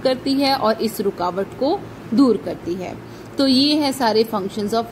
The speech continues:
commerce। ये four marks के according बहुत important question है, इसको अच्छे से learn कीजिए। आपने four marks के लिए क्या करना है? सबसे पहले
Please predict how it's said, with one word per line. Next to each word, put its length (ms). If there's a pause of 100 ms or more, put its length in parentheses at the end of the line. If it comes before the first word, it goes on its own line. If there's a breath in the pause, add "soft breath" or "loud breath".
(100)
commerce। 440
ये 100
four 300
marks 340
के 100
according 440
बहुत 320
important 640
question 380
है, 200 (300 loud breath)
इसको 240
अच्छे 300
से 160
learn 260
कीजिए। 460 (240 loud breath)
आपने 300
four 240
marks 300
के 100
लिए 120
क्या 220
करना 320
है? 200
सबसे 340
पहले 380